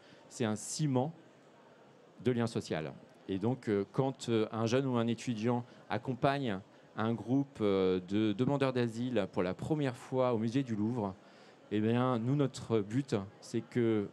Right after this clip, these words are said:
ce, ce, ce groupe soit émerveillé, passe un très bon moment et que l'étudiant ou l'étudiante passe un excellent moment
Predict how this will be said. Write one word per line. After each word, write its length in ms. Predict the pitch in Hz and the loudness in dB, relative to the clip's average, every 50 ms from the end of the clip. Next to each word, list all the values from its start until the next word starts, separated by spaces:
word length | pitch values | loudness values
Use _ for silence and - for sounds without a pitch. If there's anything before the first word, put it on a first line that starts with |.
| - - - - | -12 -20 -16 -12
ce, 360 | - - - - - - - | -10 -8 -8 -4 -4 -4 -4
ce, 180 | - - 123 104 | -2 -2 -4 -4
ce 160 | - - 127 | -2 -2 -4
groupe 360 | 104 107 123 135 - - 104 87 - - - - - - - - - | -2 0 -2 -2 0 0 -4 -4 -4 -10 -20 -20 -20 -20 -20 -20 -18
soit 240 | - - - 107 107 | -10 -2 0 2 2
émerveillé, 540 | 113 113 120 120 113 110 117 120 117 120 117 | 2 2 2 0 0 2 0 2 2 0 0
passe 240 | 120 110 - - | -2 -4 -4 -4
un 60 | 101 - | -6 -6
très 200 | - 120 143 135 | -2 0 0 0
bon 140 | 123 131 | 0 0
moment 400 | 127 120 117 113 113 117 135 160 - | 0 2 2 2 2 0 0 -2 -6
et 80 | 107 | -8
que 160 | 101 - - 113 | -6 -2 -2 -2
l'étudiant 640 | 104 98 120 139 - - 131 113 104 107 117 113 | 0 0 -2 -4 -4 -6 -8 -6 -2 0 0 0
ou 80 | 113 107 | 0 0
l'étudiante 500 | 104 95 82 - 98 95 98 107 110 113 | -2 -4 -4 -6 -8 -4 -2 -2 -4 -4
passe 280 | - - 101 95 - 107 | -4 -4 -4 -4 -4 -6
un 240 | 101 104 110 110 | -6 -4 -2 -2
excellent 420 | 120 131 127 - - - 113 104 110 | -2 -2 -2 -4 -6 -4 -4 -2 -2
moment 320 | 107 101 98 101 107 113 | -4 -4 -4 -4 -6 -8